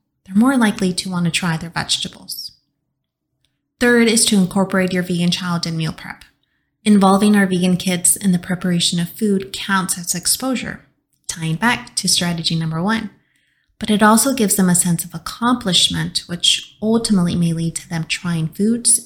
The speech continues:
and other vegetables they were once hesitant to eat. Fourth is to participate with them and eat these foods together when you can.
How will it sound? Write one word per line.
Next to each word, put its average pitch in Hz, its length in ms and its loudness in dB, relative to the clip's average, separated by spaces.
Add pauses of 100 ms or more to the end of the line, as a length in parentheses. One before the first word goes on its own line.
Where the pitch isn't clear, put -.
and 190 400 -2
other 226 160 -2
vegetables 175 800 -2
they 190 100 -6
were 175 160 -4
once 170 360 -2 (200)
hesitant 175 520 -4
to 160 80 -8
eat. - 420 -12 (1120)
Fourth 262 400 -2
is 208 160 2
to 196 80 -2
participate 190 720 -4
with 170 140 -6
them 160 260 -14 (580)
and 208 260 -8
eat 233 320 2
these 208 220 2
foods - 380 -2
together 165 840 -6
when 175 200 2
you 165 140 -2
can. - 440 -14